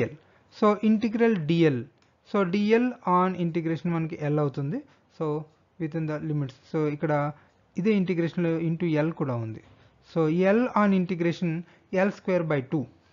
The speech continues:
కాబట్టి మనకి, so, ఇక్కడ అప్పర్ లిమిట్, లోవర్ లిమిట్లో లోవర్ లిమిట్ జీరో కాబట్టి, so, మనకి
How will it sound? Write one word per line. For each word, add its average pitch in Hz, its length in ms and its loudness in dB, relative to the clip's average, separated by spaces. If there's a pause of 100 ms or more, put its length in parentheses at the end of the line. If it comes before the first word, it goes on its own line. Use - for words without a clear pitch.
(200)
కాబట్టి 117 380 -2 (600)
మనకి, 131 320 -6 (360)
so, - 140 -8
ఇక్కడ 180 160 0 (260)
అప్పర్ 208 320 0
లిమిట్, 214 260 -2 (120)
లోవర్ 170 280 4
లిమిట్లో 170 400 -2
లోవర్ 165 260 2
లిమిట్ 156 180 -2 (100)
జీరో 175 160 2 (100)
కాబట్టి, 135 380 -2 (420)
so, - 60 -6 (120)
మనకి 165 240 -2